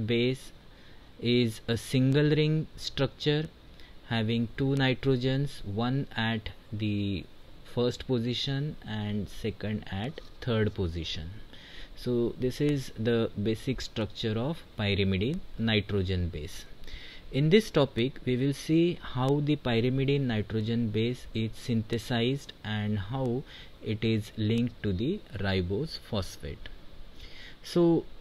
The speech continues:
basically there are three important pyrimidine bases.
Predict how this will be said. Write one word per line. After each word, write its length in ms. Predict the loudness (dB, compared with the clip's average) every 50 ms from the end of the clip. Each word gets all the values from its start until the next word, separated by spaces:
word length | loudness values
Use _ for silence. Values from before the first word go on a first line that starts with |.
| -14 -14 -14 -10 -4
basically 600 | 2 4 4 4 4 2 4 6 6 8 8 6 4
there 300 | 2 4 4 6 6 8
are 220 | 8 6 6 4 0 -2 4
three 300 | 6 8 8 8 6 4 4
important 800 | 2 2 2 2 2 2 2 2 4 4 2 4 4 0 -2 -4 -2 2
pyrimidine 720 | 4 4 6 6 4 4 4 4 4 4 2 2 0 -2 -4 -6 -6 -6 -6 -4 -2
bases. 640 | 0 2 2 2 2 0 -2 0 0 0 -2 -4 -6